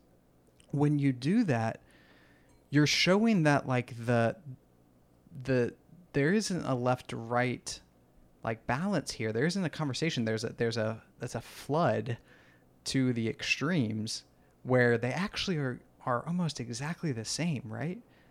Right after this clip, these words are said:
Like, the people who are saying it, like, there are real racists out there who really do not like back, black people, but there are real liberals out there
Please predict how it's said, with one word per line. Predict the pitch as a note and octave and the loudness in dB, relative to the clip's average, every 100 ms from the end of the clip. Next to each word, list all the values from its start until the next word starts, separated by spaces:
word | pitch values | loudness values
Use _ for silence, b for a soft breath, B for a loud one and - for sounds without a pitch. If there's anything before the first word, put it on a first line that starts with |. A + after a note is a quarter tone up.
| b | b
Like, | B2 - | -8 -4
the | |
people | B2+ - G#3 F#3 | -4 -4 -4 -2
who | E3+ | 0
are | D#3+ | 0
saying | C#3+ D3 D#3 C#3+ C3 - | 0 0 2 2 2 0
it, | C#3 - - | -6 -6 -4
like, | C3 - | -4 2
there | E3+ | 4
are | A#3 B3 | 6 4
real | C#3 G3+ D#3 | 4 2 2
racists | E3+ - - | 0 -4 -4
out | A2 G#2+ | -4 -4
there | - - - - | -6 -8 -10 -4
who | C#3 | -2
really | C3 C#3 G#3 G#3+ | 0 2 2 2
do | E3+ B2 F3 | -2 0 0
not | F#3 F3+ | 2 0
like | D#3 D#3 | -2 -2
back, | C#3 F3 - | -4 -6 -2
black | - D#3+ | -2 0
people, | - - - - B B B B | -4 -10 -14 -16 B B B B
but | - B2+ | -6 -4
there | - D#3 | 0 2
are | D3 C3+ | 2 0
real | A2+ A#2 D3+ F3 E3+ E3 D3 | -2 -2 2 4 4 0 -4
liberals | B2 B2 E3 G3 C#3 A2+ | -6 2 2 4 2 2
out | A2+ - | -6 -6
there | - C3 | -6 -6